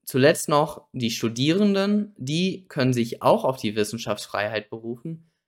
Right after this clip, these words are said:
wenn da ein gewisser Kenntnisstand vorhanden ist. Also ein Physiker, im, ein Physikstudent im achten Semester oder so, der hat definitiv schon,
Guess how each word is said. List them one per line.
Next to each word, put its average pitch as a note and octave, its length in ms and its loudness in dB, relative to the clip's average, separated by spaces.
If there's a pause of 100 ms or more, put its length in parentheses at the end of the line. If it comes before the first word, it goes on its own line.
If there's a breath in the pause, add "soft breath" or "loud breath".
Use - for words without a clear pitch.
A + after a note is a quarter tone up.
wenn C3+ 180 2
da D3+ 120 6
ein B2 200 4
gewisser A#2+ 380 2
Kenntnisstand A2+ 760 -2
vorhanden F#2+ 440 -6
ist. - 240 -20 (300)
Also B2+ 340 4
ein G#2+ 500 0 (480)
Physiker, C#3 840 0 (140)
im, G#2+ 260 0
ein G#2+ 240 0
Physikstudent B2 720 0
im G#2 340 -4
achten - 360 -4
Semester A#2 520 0
oder A#2 140 0
so, A2+ 160 -4
der G#2+ 160 -8
hat F#2+ 140 -8
definitiv G#2 640 -8
schon, G2 240 -14